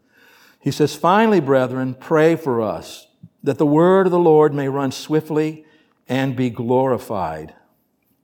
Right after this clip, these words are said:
just as it is with you,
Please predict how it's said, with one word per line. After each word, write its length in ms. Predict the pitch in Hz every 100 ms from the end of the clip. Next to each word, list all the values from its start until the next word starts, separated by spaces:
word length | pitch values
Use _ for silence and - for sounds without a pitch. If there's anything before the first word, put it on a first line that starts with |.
| _ _ _ _ _ _ _ _ _ _ _ _ -
just 420 | 110 139 139 -
as 180 | 127 110
it 100 | 117
is 200 | 107 98
with 160 | 98 -
you, 380 | 98 80 101